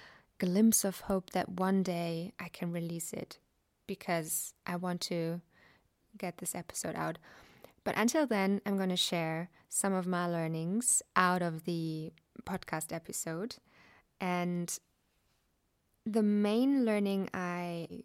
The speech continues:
I've got was, um, about the, the Dutch polder model. So my research question i-,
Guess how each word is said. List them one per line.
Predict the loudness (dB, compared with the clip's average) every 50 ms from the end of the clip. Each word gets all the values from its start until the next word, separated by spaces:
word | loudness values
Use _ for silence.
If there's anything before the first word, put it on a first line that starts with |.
| -10
I've | -10 -10 -10 -10 -6
got | -4 -2 -2 -2 -4 -8
was, | -12 -8 -6 -4 -4 -4 -4 -4 -6 -6 -4 -4 -2 -2 -2 -4 -6 -10 _ -12
um, | -10 -8 -8 -6 -6 -6 -6 -8 -8 -8 -8 -8 -10 -12 -14 _ _ _ _ _ _ _ _ _ _ _ _ _ _ _ _ _ _ _ -4
about | 0 2 4 4 4 2 -2
the, | -8 -10 _ _ _ _ _ -8
the | -6 -6 -4
Dutch | 0 0 0 0 0 -2 -6 -6 -6
polder | -6 -4 -4 -4 -4 -4
model. | -6 -6 -8 -8 -8 -8 -8 -10 -12 _ _ _ _ _ _ _ _ _ _ _ _ _ _ _ _ _ _ -20 -12 -4
So | -2 0 2 4
my | 4 4 2
research | 2 2 2 2 2 0 -2 -2 -4 -6
question | -4 -4 -2 -2 -2 -4 -4 -4 -6
i-, | -6 -8